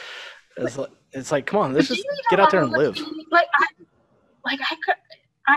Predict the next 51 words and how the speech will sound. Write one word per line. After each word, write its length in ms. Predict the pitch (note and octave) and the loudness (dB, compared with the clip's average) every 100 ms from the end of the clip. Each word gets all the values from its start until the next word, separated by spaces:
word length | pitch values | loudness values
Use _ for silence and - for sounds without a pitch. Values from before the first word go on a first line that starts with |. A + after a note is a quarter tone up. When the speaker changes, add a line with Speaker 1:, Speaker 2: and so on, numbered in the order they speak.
| - | 4
Speaker 2:
I 140 | D#4 F4+ | 4 2
would 140 | F4+ | 0
be 80 | C4 | -6
happy 340 | - A3+ G#3+ G#3+ | 0 0 0 -6
if 140 | G3+ G#3 A#3 | -10 -6 -4
I 160 | G#3 G3+ | -4 -4
lived 160 | A3+ - | -14 -14
to 80 | - | -14
eighty. 220 | G#3+ G#3 | -10 -8
Like, 160 | A3+ - - _ _ _ - | -10 -14 -20 _ _ _ -8
fuck, 160 | - G#3+ | -6 -8
I 80 | G3+ | -10
made 160 | G3 | -12
it 100 | F#3+ | -12
that 100 | F#3+ - | -12 -12
long. 180 | G3 F#3+ - - - - D4 | -14 -16 -18 -8 -2 0 0
<laughs> 160 | C#4 | 0
You 80 | - G#4 G#4 - | 4 6 4 2
know? 280 | F4+ D#4+ G4 - - | -2 -2 -2 0 2
I'm 100 | A#4+ - E4+ | 2 0 -2
like, 200 | D4 C#4 - - - - _ _ _ _ | -4 -6 -16 -20 -20 -20 _ _ _ _
ooh, 460 | D4 D#4+ D#4+ D#4 D4 | -4 -2 -2 -2 2
that 140 | C#4 C#4 | 4 4
would 80 | |
be 140 | C4 A#3+ - | 2 -6 -2
great. 460 | B3 A3+ G#3+ G#3 G#3 C4 | 4 4 2 -4 -8 -4
But, 280 | E4+ D#4+ - | 2 2 2
you 160 | E4 F4 | -4 0
know, 160 | E4 D4 | 2 2
it's 240 | D4+ D#4 D#4+ | 0 -4 -2
like, 260 | D4 C#4+ - - - | -2 -4 -14 -16 -6
for 120 | D4 | -2
me, 500 | D4+ D#4+ D#4 C#4 C4 - _ _ _ _ - | -2 -2 -4 -2 -4 -6 _ _ _ _ -2
Speaker 1:
Yeah, 80 | C#3 | 0
Speaker 2:
I 40 | C#3 | 2
Speaker 1:
my 100 | D3+ | 4
Speaker 2:
don't 100 | F#3 | 2
know. 60 | |
Speaker 1:
eighteen-year-old 580 | F#3+ F#3+ E3 C#3+ C#3 C3 | 2 2 4 4 4 2
me 160 | C#3+ C3+ | 0 2
didn't 300 | C#3+ C#3+ B2+ | 2 0 0
think 240 | D3+ C3 | 0 2
I 40 | C3 | 2
would 80 | |
make 160 | C3 B2+ | 0 -2
it 60 | A2+ | -2
past 260 | B2 - | -4 -2
thirty-five, 640 | - G#2+ - A2+ G2+ F2+ - | -4 -4 -4 -4 -4 -6 -10
so 360 | G#2 G2 G2+ - | -10 -8 -10 -10
<laughs> 40 | |
I'm, 160 | G2 | -10